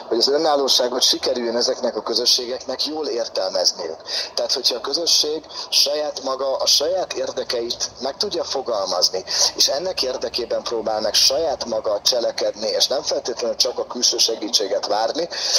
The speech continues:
akkor ez a fajta önállóság, ez egy konstruktív önállóságot fog jelenteni. Sokan vannak, főleg akik szélsőségesebben gondolkodnak, akik attól félnek, hogy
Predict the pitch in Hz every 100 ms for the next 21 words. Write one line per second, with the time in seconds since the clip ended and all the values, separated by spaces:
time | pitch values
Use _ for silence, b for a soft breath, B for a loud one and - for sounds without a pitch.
0 | B 139 135 123 151 196 - 147 - 113
1 | 117 113 117 123 131 139 143 147 B -
2 | - 131 - 175 196 - - 131 113 113
3 | 110 120 - 127 120 127 - 135 151 127
4 | 92 - 92 - - B B B - -
5 | - 202 160 156 151 139 143 147 135 127
6 | 117 - - - 123 156 139 - 127 123
7 | 120 110 113 131 131 131 123 120 123 -
8 | 175 - 127 - 120 110 104 - B B
9 | - - 113 117